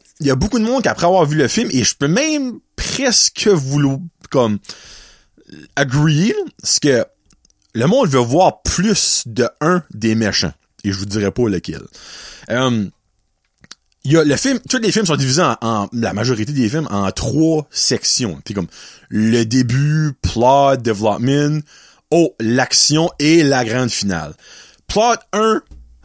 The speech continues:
adoré. Plot deux, adoré. Plot trois, j'ai beaucoup aimé, mais selon moi, c'était un petit peu trop. Ils ont peut-être un petit peu trop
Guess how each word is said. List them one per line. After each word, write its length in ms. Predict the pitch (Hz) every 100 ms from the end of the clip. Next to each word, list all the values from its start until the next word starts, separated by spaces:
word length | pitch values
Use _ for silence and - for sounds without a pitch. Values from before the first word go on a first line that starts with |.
| _
adoré. 560 | 147 151 135 98 90 - _ _ _ -
Plot 320 | 185 226 220
deux, 480 | 156 139 202 208 - _ _ _
adoré. 600 | 131 131 131 131 147 175 - _ -
Plot 280 | 156 220 202
trois, 460 | - - 196 214 226 - - - - _ _ _ _ _ _ _ _ -
j'ai 240 | 123 143
beaucoup 340 | 143 277 285 269
aimé, 380 | 180 151 170 _ _ _ _ _ _ _ _ _ _ -
mais 180 | 139
selon 320 | 139 - 196 185
moi, 100 | 208
c'était 140 | -
un 80 | 127
petit 140 | -
peu 120 | -
trop. 380 | 139 - - 101 _ _ _ _ _
Ils 120 | - 131
ont 80 |
peut-être 240 | 127 - 285
un 40 |
petit 140 | - -
peu 140 | 233
trop 260 | - 247